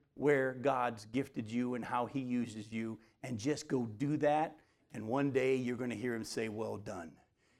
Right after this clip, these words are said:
If you think you're good 'cause you went to church and went to Sunday school and went to Bible study on Tuesday night,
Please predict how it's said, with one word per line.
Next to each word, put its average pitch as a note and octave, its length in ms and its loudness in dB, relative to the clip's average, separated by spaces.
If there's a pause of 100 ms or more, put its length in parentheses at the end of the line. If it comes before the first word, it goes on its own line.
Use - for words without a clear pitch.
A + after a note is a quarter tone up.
(100)
If B2+ 160 -8
you C3+ 200 0
think F3+ 380 -2
you're D#3+ 140 4
good D3 280 2
'cause A#2+ 220 -6
you D3+ 140 2
went D#3 240 2
to C3+ 80 -4
church E3+ 360 -2
and B2 120 -2
went D3+ 180 -2
to A#2+ 80 -4
Sunday D#3 320 -2
school F3 280 -2
and A#2 120 0
went E3 160 -2
to D#3 80 2
Bible D#3 320 2
study F3 320 2
on D#3 140 2
Tuesday D#3 360 -2
night, E3 360 2